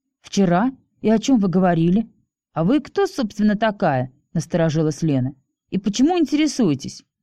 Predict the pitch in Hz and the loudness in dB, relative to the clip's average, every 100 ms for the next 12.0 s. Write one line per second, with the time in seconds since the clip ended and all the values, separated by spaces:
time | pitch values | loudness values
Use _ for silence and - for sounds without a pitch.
0 | _ _ _ _ _ - 202 202 196 - | _ _ _ _ _ -4 -2 0 -2 -4
1 | 143 _ _ - 180 208 196 226 214 208 | -12 _ _ -4 0 0 2 2 2 0
2 | 190 226 220 208 220 214 226 160 139 165 | 0 0 2 2 0 0 -2 -2 -2 -8
3 | - 160 131 127 - _ _ _ _ - | -4 -2 -2 -6 -14 _ _ _ _ -6
4 | 151 262 269 - 202 - 262 214 151 170 | 0 0 0 -2 -2 0 -2 0 -2 -2
5 | 165 170 180 170 156 127 - _ _ _ | -2 -2 -2 0 0 -2 -10 _ _ _
6 | - 156 175 208 220 254 240 220 202 208 | -4 -2 0 0 0 0 0 0 0 4
7 | 240 226 151 - 180 180 233 240 226 226 | 4 4 0 0 0 0 -2 -2 -2 -4
8 | - 190 190 - _ _ - 170 180 277 | -2 -4 -4 -6 _ _ -4 -2 0 2
9 | 285 254 220 233 190 165 220 196 175 190 | 4 4 4 2 2 2 2 2 2 0
10 | - 143 127 _ _ _ _ _ _ _ | -2 -4 -6 _ _ _ _ _ _ _
11 | - 139 170 202 - 240 208 240 143 | -6 -2 0 0 0 0 2 2 0